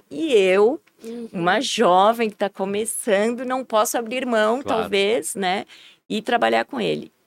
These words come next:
Speaker 1: E foi a melhor decisão que eu tive na minha vida.
Speaker 3: Que
Speaker 2: Que legal.
Speaker 3: bacana.
Speaker 1: Foi.
Speaker 3: Tás feliz da vida, dá pra ver, né? Pelo rosto que tás bem, né?
Speaker 1: Verdade, adoro. Eu acordo todos os dias motivada,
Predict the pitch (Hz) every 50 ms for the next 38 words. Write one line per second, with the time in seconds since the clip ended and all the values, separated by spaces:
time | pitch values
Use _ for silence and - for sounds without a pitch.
0 | _ _ 262 320 - - - 269 220 208 214 202 - - 202 202 - - 247 -
1 | - 233 214 226 220 220 - 233 208 - 233 220 214 220 220 220 220 226 233 233
2 | 220 185 170 156 - 175 - - - - - - - 117 120 110 - 104 101 110
3 | - 180 185 185 185 180 180 90 92 - 139 202 202 131 123 139 147 143 151 131
4 | 113 107 107 104 110 117 - 131 120 101 110 110 104 101 104 101 _ _ _ 110
5 | 107 101 90 98 101 95 - - 90 - - 95 95 90 87 101 92 90 90 180
6 | 175 165 180 175 165 151 - - - 175 180 175 175 165 156 151 139 131 135 127
7 | 135 - - 170 165 170 170 170 - - 180 175 175 175 175 185 - - 196 196
8 | 202 202 190 196 196 190 185 175 160 180 180 196 196 196 190 180 170 175 170 175
9 | 175 175 180 180 180 180 - 165 165 160 160 156 160 165 175 170 165 160 156 156
10 | - 160